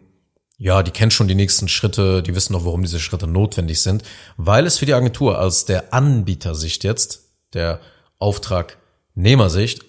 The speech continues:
selbstverständlich ist. Ihr habt das vielleicht schon hunderte Mal gemacht und für euch ist es dann völlig normal geworden und dadurch vergisst man natürlich auch dann die Bedeutung,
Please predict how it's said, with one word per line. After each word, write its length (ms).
selbstverständlich 1000
ist. 460
Ihr 60
habt 120
das 120
vielleicht 260
schon 320
hunderte 380
Mal 260
gemacht 480
und 60
für 100
euch 180
ist 140
es 120
dann 240
völlig 340
normal 300
geworden 500
und 100
dadurch 200
vergisst 360
man 100
natürlich 460
auch 160
dann 160
die 60
Bedeutung, 680